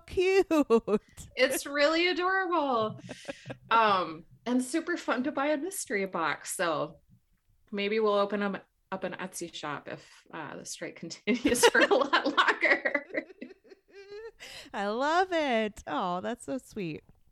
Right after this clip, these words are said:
Speaker 2: How about you?
Speaker 1: So, you know, when you have a baby, you very quickly become, like, pretty chill with, like,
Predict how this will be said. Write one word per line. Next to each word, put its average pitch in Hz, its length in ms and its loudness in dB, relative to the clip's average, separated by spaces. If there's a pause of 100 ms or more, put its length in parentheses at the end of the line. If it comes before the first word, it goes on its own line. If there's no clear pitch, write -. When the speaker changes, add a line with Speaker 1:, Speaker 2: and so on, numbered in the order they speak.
(340)
Speaker 2:
How 240 180 -2
about 262 240 2
you? 202 380 -2 (1600)
Speaker 1:
So, 302 400 2
you 311 200 0
know, 330 200 2
when 453 200 2
you 403 200 0 (100)
have 226 240 0
a 190 80 2
baby, 185 580 -2
you 196 180 2 (100)
very 175 300 -2
quickly 170 500 -2
become, 160 480 -4
like, 127 420 -8 (760)
pretty 240 340 0
chill 175 460 0
with, 185 220 -4
like, 160 160 -4